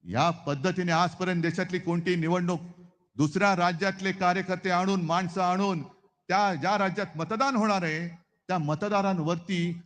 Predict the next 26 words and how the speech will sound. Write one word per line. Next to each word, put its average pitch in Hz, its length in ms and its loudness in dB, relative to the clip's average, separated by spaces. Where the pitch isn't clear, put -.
लक्ष 147 300 -2
ठेवण्यासाठी 180 560 -2
अशी 165 200 -4
कोणती 156 360 -4
माणसं 143 400 -2
किंवा 165 200 -2
फौज 180 460 2
ही 139 60 0
अद्याप 147 460 0
आणलेली 123 280 -4
नव्हती. 98 300 -8
बाकी 185 280 2
गुमराह 202 360 2
करण्याचं 247 360 -2
सुरूच 277 320 -6
आहे. - 100 -16
राजनाथ 139 400 0
सिंग, 233 240 -6
मला 220 220 0
खरं 220 140 -2
आश्चर्य 247 380 -2
वाटतं, 175 480 -4
देशाचे 156 440 0
संरक्षण 214 520 -2
मंत्री, 127 400 -4
त्यांनी 190 460 0